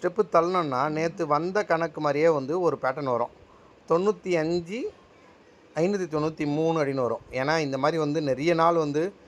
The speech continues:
ஒரு தொண்ணூத்தஞ்சோ இல்ல எல்லாம் வந்த பிறகு மறுநாள் வந்து வந்திருக்கு. So, நம்மளை கன்ஃபியூஷன் பண்றதுக்கு. ஏன் ஒரு பேட்டர்ன் தள்ளி இருக்கேன்? ஏன்னா, அஹ், டபுள் த்ரீ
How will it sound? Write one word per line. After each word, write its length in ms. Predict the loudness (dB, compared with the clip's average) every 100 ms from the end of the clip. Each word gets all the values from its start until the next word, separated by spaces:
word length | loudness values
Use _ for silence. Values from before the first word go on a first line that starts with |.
| -20 -20 -12 0
ஒரு 320 | 4 4 4
தொண்ணூத்தஞ்சோ 720 | 0 -2 0 0 2 4 4
இல்ல 160 | 2 0
எல்லாம் 200 | 2 4
வந்த 220 | 2 2
பிறகு 220 | 0 0
மறுநாள் 360 | 0 0 2 0
வந்து 260 | 0 -2 -2
வந்திருக்கு. 480 | -2 -2 -2 -4 -10 -18 -10
So, 140 | -8
நம்மளை 300 | -6 -6 -6 -6
கன்ஃபியூஷன் 400 | -8 -10 -8 -6
பண்றதுக்கு. 340 | -4 -6 -8 -12 -20 -20 -20 -20 -20 -16 0
ஏன் 240 | 2 4
ஒரு 280 | 4 2 2
பேட்டர்ன் 320 | 2 0 -2
தள்ளி 280 | -2 0 2
இருக்கேன்? 540 | 0 0 -2 -2 -2 -6 -16 -12
ஏன்னா, 320 | -4 -2 0 -4 _ -20 -20 -6
அஹ், 280 | 0 2 2
டபுள் 280 | 2 4 2
த்ரீ 320 | 2 0 0